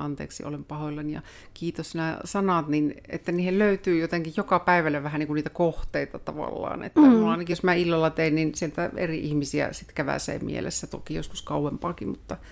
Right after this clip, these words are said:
Speaker 1: et se
Speaker 2: S-,
Speaker 1: on,
Speaker 2: sit
Speaker 1: ne on
Speaker 2: mä
Speaker 1: aina niinku
Speaker 2: muutan sitä.
Speaker 1: tärkeitä sanoja aina.
Speaker 2: On, mä muutan sitä yleensä sitten siihen "rakastan sinua, kiitos".
Speaker 1: Joo.
Speaker 2: Sitä mä teen niinku
Speaker 1: Joo.
Speaker 2: eniten. Et joskus, jos on joku oikein tosi, niinku,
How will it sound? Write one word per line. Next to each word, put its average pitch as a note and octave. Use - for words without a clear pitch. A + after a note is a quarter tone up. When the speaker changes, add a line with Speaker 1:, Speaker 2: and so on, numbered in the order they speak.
Speaker 1:
et E3
se B3
Speaker 2:
S-, D3+
Speaker 1:
on, D3
Speaker 2:
sit -
Speaker 1:
ne -
on C4
Speaker 2:
mä B3+
Speaker 1:
aina B3
niinku C4+
Speaker 2:
muutan A3
sitä. A3+
Speaker 1:
tärkeitä D#3
sanoja D3+
aina. F3+
Speaker 2:
On, D4+
mä A#3+
muutan A3
sitä G3
yleensä G#3+
sitten -
siihen G3+
"rakastan G3+
sinua, G3
kiitos". A3
Speaker 1:
Joo. B3
Speaker 2:
Sitä A3+
mä A3
teen G#3+
niinku A#3+
Speaker 1:
Joo. A3+
Speaker 2:
eniten. A3+
Et A#3
joskus, C#4+
jos B3+
on A#3+
joku A#3+
oikein B3
tosi, C4+
niinku, G3+